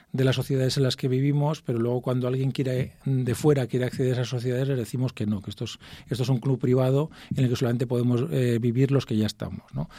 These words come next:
Entonces, eh, las políticas que están llevando desde la Unión Europea,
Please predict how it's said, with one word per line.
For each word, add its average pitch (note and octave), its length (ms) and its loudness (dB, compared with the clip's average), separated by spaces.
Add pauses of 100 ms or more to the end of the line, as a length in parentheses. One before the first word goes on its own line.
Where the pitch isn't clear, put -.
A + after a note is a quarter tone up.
(360)
Entonces, B2+ 520 0
eh, C3 120 -4
las A#2 180 -4
políticas B2 360 -2
que C3 60 2
están B2 200 -2
llevando B2 300 2
desde A2+ 160 -2
la G2+ 380 -4
Unión A2 260 0
Europea, A#2+ 600 0